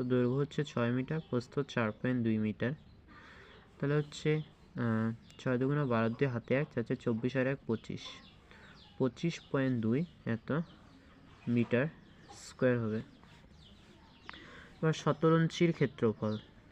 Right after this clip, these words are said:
সতেরো ইঞ্চির ক্ষেত্রফল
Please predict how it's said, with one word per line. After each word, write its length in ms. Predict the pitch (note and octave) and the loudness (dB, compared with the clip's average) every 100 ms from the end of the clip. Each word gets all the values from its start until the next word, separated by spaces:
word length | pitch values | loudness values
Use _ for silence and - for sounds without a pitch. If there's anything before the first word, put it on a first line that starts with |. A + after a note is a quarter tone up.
| - - - - - - - - - - - - - - - - - - - - - - - - - - - - - D4 - - - - - - - - - | -20 -20 -20 -20 -20 -20 -20 -20 -20 -20 -20 -20 -20 -20 -20 -20 -20 -20 -20 -20 -20 -20 -20 -20 -20 -20 -20 -20 -20 -20 -20 -20 -20 -20 -20 -20 -20 -20 -10
সতেরো 420 | - A#2+ C#3 C#3 B2 | -6 -2 0 2 2
ইঞ্চির 400 | A#2+ - C3+ D3 - - - - - - - - - - | 0 -2 -2 -2 -6 -20 -20 -20 -20 -20 -20 -20 -20 -14
ক্ষেত্রফল 680 | - A#2+ - B2 A2+ A2 A2 | -4 -4 -4 -4 -4 -4 -6